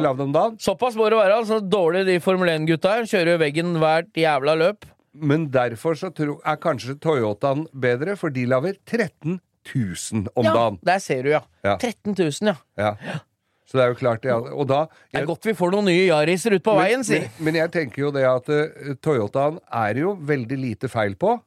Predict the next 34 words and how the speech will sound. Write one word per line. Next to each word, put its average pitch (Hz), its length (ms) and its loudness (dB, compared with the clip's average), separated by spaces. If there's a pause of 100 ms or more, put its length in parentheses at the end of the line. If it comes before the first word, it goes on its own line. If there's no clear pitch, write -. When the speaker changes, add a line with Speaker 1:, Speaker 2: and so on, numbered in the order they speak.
Speaker 1:
Ja. 175 320 0
Speaker 2:
Ferrarien 120 680 0 (560)
er 95 260 -4
det 123 120 -2
litt 104 220 -4
gærent 85 320 -6
med, 107 180 0
det 110 180 0
skal 95 220 -2
vi 87 80 -8
vel 92 180 -4
si. 92 360 -12 (120)
Speaker 1:
Ja, 95 220 -2
det 117 120 -4
er 110 180 -4
jo, 135 220 2
det - 80 -8
er 139 80 2
Speaker 2:
Men - 20 0
Speaker 1:
jo 165 100 0 (140)
lagd 156 120 -6
med 208 120 0
hjertet, 240 340 -2
vet 202 120 0
du, 185 80 0
ikke 165 240 -2
med 202 460 2
hverken 170 360 0
ingeniørkunst 190 680 0
eller 233 160 2
hjernen. 196 320 0
Speaker 2:
Så 165 160 0
sånn 135 200 0
prosentvis 160 1000 -2